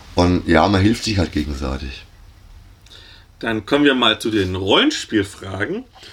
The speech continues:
Speaker 2: Und natürlich die erste und wahrscheinlich die offensichtlichste Frage, welche Systeme laufen denn und welche nicht?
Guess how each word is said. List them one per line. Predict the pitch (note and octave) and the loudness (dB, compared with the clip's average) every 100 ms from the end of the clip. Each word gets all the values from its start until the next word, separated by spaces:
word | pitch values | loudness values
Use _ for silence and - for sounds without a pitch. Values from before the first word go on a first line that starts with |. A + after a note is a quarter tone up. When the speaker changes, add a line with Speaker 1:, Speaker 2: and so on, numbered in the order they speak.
| - - | -20 0
Speaker 2:
Und | C#3+ | 2
natürlich | D3 C#3 D#3 C#3+ C3+ - - - | 4 2 2 2 0 -8 -18 -4
die | A#2 G#2 | -2 -2
erste | - B2+ E3 - D#3+ | 0 0 0 2 4
und | C#3 C3+ | 6 4
wahrscheinlich | C3 B2 C#3+ C3 B2 | 2 2 2 2 -2
die | - A#2 A2 - | -4 -4 -4 -2
offensichtlichste | D3 D#3+ D3+ F3 - E3+ - D3+ | -2 0 2 0 2 -4 -2 -6
Frage, | - B2+ C3 B2+ B2 - - - - | -6 -2 0 0 -4 -6 -20 -20 0
welche | C3+ F3+ G3 | 0 2 0
Systeme | F3 - D3+ C3 | -2 0 2 4
laufen | A2 G2+ C#3+ - G3+ | 4 4 2 0 -2
denn | F#3+ G3+ | 0 0
und | G3 D#3 B2 | 0 -2 2
welche | B2+ C3 B2+ | 2 2 -2
nicht? | G#2 F#2 - - | -4 -4 -6 -10